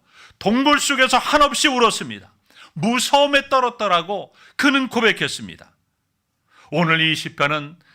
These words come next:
따라서 하나의 소설이 아닙니다. 상상에서 나온 시가 아니에요. 그의 삶의 현장 속에서 쏟아져 나온 간증이라고 볼 수가 있습니다. 자, 그렇다면 우리가 어떻게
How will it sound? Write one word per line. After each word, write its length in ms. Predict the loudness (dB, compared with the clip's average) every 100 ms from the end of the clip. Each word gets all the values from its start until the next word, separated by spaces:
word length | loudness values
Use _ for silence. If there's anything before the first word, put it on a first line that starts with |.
| _
따라서 360 | 0 2 2 0
하나의 300 | 2 0 0
소설이 460 | -4 -6 -4 -2
아닙니다. 560 | -4 -4 -10 -16 -20 _ _ _ _ _ _ -20 -16
상상에서 800 | -10 -6 -4 -4 -4 -2 -2 0
나온 400 | 0 0 -2 -8 _ _ -10
시가 400 | -6 -2 2 2
아니에요. 400 | 2 -6 -8 -14 _ _ _ _ _ _ _ _ _ _ _ _ _ _ _ _ _ -18
그의 260 | -2 2 2
삶의 340 | 2 0 2
현장 280 | 2 2 0
속에서 680 | 0 -2 -2 0 -4 -4 _ _ _
쏟아져 560 | _ -6 0 2 2
나온 400 | 2 0 -2 -10 -18 _ _
간증이라고 960 | -8 -2 -2 -2 -4 -4 0 0 0 -4
볼 160 | -6
수가 280 | -6 -4 -4
있습니다. 420 | -4 -10 -16 -20 _ _ _ _ _ -20 -20 _ _ _
자, 180 | -4 -4
그렇다면 460 | -2 -4 -2 -2
우리가 220 | -2 -2 -2
어떻게 680 | -2 -6 -6 -6 -8 -10